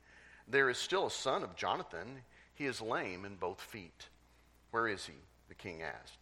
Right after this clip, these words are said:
Ziba answered, "He's at the house of Machir, son of Ameliel, in Lodebar." So King David had him brought from Lodebar, from the house of Machir, son of Ameliel.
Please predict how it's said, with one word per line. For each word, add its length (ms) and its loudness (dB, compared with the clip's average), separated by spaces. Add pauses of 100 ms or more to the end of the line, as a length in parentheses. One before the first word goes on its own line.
(140)
Ziba 280 -2
answered, 440 -4 (260)
"He's 240 0
at 80 0
the 60 -2
house 340 4
of 260 -4
Machir, 540 -2
son 380 2
of 240 0 (240)
Ameliel, 840 2
in 200 -4
Lodebar." 680 2 (760)
So 220 2
King 300 -4
David 340 4
had 160 0
him 180 -2
brought 360 8
from 140 -6
Lodebar, 600 2
from 180 -8
the 60 -4
house 400 2
of 80 -8 (320)
Machir, 460 -4
son 240 -4
of 160 -4
Ameliel. 640 -6